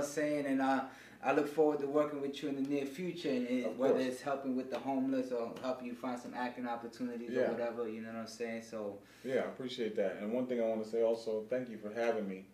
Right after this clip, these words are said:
Speaker 1: Mm-hmm.
Speaker 2: on the show. And, um, you know, one thing I want the kids to know from just listening to this, if you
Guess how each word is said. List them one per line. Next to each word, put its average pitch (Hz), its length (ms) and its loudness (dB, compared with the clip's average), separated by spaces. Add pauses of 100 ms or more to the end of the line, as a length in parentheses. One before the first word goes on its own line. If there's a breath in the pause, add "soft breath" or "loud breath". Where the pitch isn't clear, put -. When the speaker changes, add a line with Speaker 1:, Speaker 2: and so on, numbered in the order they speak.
Speaker 1:
Mm-hmm. 120 380 -4
Speaker 2:
on 101 160 -2
the 98 40 -4
show. 101 500 0
And, 101 220 -4
um, 95 300 -4 (340)
you 123 80 -8
know, 113 80 0
one 127 180 2
thing 131 140 -4
I 117 40 2
want 113 200 -2
the - 80 -18
kids 113 340 -2 (140)
to 110 100 -10
know 98 380 0 (540 soft breath)
from 104 340 -4
just 117 300 -10
listening 123 380 -2
to 104 80 -10
this, 98 180 -8
if 98 100 -10
you 107 120 -8